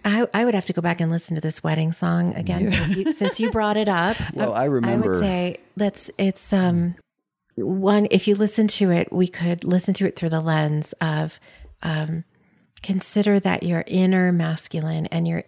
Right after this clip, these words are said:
Speaker 1: inner feminine are going to get married.
Speaker 2: Hmm. Yeah.
Speaker 1: And you're go-, y-, you're singing this wedding song for them.
Speaker 2: Oh, I love that.
Speaker 1: Yeah.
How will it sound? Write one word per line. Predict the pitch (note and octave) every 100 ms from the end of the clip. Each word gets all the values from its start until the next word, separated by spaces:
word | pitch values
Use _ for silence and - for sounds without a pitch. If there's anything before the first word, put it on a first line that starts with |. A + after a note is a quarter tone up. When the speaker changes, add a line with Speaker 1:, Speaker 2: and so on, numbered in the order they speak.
| -
Speaker 1:
inner | F#3+ F#3+ F#3 F#3
feminine | - E3 E3 D#3 D#3 D#3+ E3 _ - _
are | E3+
going | E3+ E3+ D#3+ E3 D#3+
to | - E3+
get | E3 D#3+
married. | E3 D3+ D3+ D#3 D#3 - _
Speaker 2:
Hmm. | D#3 D3+ C#3 C3 - _ _ _ -
Yeah. | C#3 A#2+ A#2+
Speaker 1:
And | F3 F3 - -
you're | E3+ F3
go-, | E3+ F3+ E3+ E3+ _
y-, | F3 - _
you're | F3+ F3+ E3+ E3+ -
singing | - F3+ E3+ D#3+
this | D#3+ -
wedding | E3+ E3 D#3+
song | - E3
for | D#3+ - E3+
them. | D#3+ D#3+ D3+ D3 _ _ _ -
Speaker 2:
Oh, | G3 E3+ D#3+ D#3 C#3+ - _ _ _
I | A3+
love | A3+ A#3+ A#3
that. | - E3+ - _ - -
Speaker 1:
Yeah. | F#3+